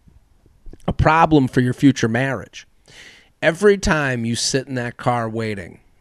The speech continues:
every tick, tick, tick, tick, tick, tick, you're losing attraction for your husband, your future husband. And you're going, does he even care about me? Is this gift ever coming? Is this a liar? You know, this is,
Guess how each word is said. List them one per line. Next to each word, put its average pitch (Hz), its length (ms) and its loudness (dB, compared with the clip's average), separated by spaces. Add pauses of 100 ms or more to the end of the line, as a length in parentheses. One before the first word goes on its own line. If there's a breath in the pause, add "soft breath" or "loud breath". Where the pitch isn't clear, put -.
(600)
every 156 360 -2 (180)
tick, - 360 -4
tick, - 260 -4 (260)
tick, - 240 -6 (100)
tick, - 260 -4 (260)
tick, - 320 -6
tick, - 300 -2
you're 131 220 6
losing 143 460 4
attraction 120 640 -6
for - 160 -14
your 107 220 -10
husband, 101 540 -14
your 117 120 -6
future 107 300 -6
husband. 113 300 -4 (1080 loud breath)
And 123 320 4
you're 123 320 6
going, 113 420 4 (280)
does 113 140 -2
he 110 100 2
even 127 260 4
care 135 420 2
about 135 280 4
me? 135 480 -2
Is 151 160 4
this 185 160 2
gift 165 280 2
ever 139 200 4
coming? 151 460 2
Is 117 120 -4
this 120 160 -4
a 123 60 -2
liar? 120 600 0
You 170 120 0
know, 175 180 0
this 185 200 2
is, 208 180 -4